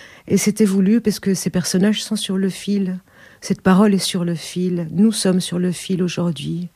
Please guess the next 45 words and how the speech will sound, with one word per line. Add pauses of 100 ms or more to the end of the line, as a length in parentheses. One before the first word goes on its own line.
(640)
Et
voilà,
donc
c'était
pour
moi
très
cohérent. (640)
Et
ils
se
sont
prêtés
à
mes
dispositifs
avec
beaucoup
de
grâce. (840)
Que
je, (120)
je
me
rends
compte
maintenant
de
tout
ce
que
je
leur
ai
demandé,
que
je
les
ai
poussés
beaucoup
dans
leur
retranchement.
Et